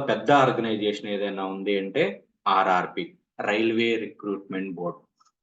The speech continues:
రైల్వేస్. దాంట్లో మీకు ట్రైన్ ఎక్కడుందో ట్రాక్ చేస్తున్నారు. ఓకే, సిగ్నలింగ్ ద్వారా ట్రాకింగ్ అనేది చేస్తున్నారు. So ఇక్కడ ప్రతి ఒక్క రైల్వే స్టేషన్ లో కూడా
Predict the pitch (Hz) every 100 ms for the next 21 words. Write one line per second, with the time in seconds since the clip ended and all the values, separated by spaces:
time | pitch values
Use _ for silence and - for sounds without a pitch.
0 | _ 104 104 113 110 107 98 - - -
1 | _ _ _ _ _ _ 110 123 127 127
2 | 107 117 - - _ _ _ 123 120 117
3 | 104 107 - - 117 131 139 135 131 123
4 | 127 139 160 - _ - 117 107 - 98
5 | 90 - 90 82 - _ _ _ - 107
6 | 131 101 - - _ _ - 113 110 135
7 | 135 127 113 101 98 101 101 104 - _
8 | _ 98 98 117 113 107 98 104 - 87
9 | - - 85 - _ _ _ - 127 131
10 | 127 131 120 - 156 151 - - 120 156
11 | 151 147 - 127 127 123 - - _ 110
12 | 107 117 113 120 123 123 123 - 107 104
13 | 107 104 101 98 92 95 95